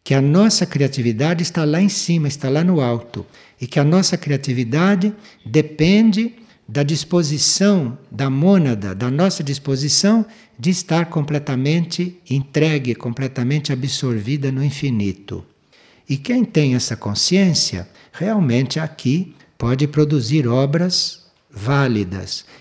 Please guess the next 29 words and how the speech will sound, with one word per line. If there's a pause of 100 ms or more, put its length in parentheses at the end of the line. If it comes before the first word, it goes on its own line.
E
quem
tem
esta
consciência (260)
pode
ter
realmente (180)
uma
vida
de
serviço (240)
dentro
do
plano
evolutivo. (460)
Porque
a
criatividade
aqui (280)
é
você
também
estar
dentro
do
plano
evolutivo, (280)
manifestando